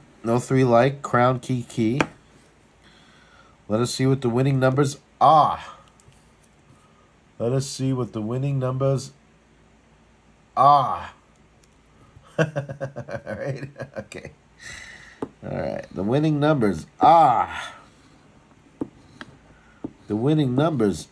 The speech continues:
are twenty-one, thirty-four, seventeen, twenty-three, and thirteen. Yes, indeed.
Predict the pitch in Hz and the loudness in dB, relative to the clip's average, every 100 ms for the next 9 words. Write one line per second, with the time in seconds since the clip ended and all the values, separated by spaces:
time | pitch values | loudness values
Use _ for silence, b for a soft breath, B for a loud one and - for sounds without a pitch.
0 | - 147 170 165 123 101 78 - - - | 2 6 8 8 6 2 -2 -8 -16 -20
1 | _ _ _ _ - - _ _ _ - | _ _ _ _ -2 -2 _ _ _ -14
2 | B B B B _ - 156 170 165 104 | B B B B _ -2 0 4 2 2
3 | 76 - 147 151 156 131 78 - - 143 | -4 -4 -2 -2 -2 -4 -4 -10 -2 -2
4 | 143 151 120 78 - b b b _ - | -2 -6 -6 -8 -14 b b b _ -2
5 | 135 131 - 131 143 156 - 87 - _ | 0 0 -2 -2 -2 -4 -6 -10 -10 _
6 | 127 127 - - 117 110 92 71 - - | -6 -6 -12 -12 -6 -4 -4 -8 -14 -20
7 | - - - _ _ b b - _ _ | -20 -20 -20 _ _ b b -16 _ _
8 | - 98 110 156 - - 113 131 117 131 | -12 0 2 2 -2 -10 -6 -4 0 0